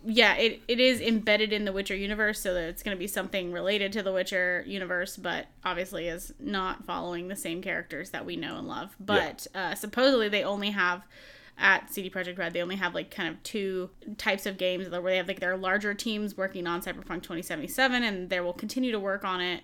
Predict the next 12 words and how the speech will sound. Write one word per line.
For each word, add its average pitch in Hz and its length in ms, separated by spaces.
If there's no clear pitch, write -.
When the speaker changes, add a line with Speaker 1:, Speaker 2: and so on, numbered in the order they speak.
Speaker 1:
um, 170 480
with, 185 220
like, 165 160
updates 190 500
and 170 300
doing 180 240
the 160 80
online 175 440
stuff 180 360
after 156 320
it's - 160
released. 175 540